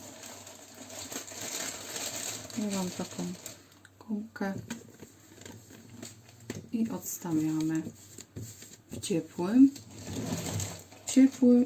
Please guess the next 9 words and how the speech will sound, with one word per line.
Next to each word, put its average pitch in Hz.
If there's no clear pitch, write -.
i 202
ciemnym 180
miejscu. 185
Wtedy 190
fajnie -
się, 165
e, 170
fermentuje. 180
Codziennie 175